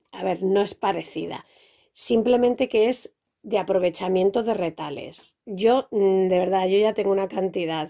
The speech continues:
<laughs> de sobras de telas impresionante y no quiero tirarlas, no quiero. Entonces, eh, una de las técnicas que más me gustan es la de tiras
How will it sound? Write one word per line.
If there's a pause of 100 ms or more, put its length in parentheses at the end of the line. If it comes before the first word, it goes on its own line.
(160)
<laughs>
de
sobras
de
telas
impresionante (380)
y
no
quiero
tirarlas, (200)
no
quiero. (340)
Entonces, (720)
eh,
una
de
las
técnicas
que
más
me
gustan
es
la
de
tiras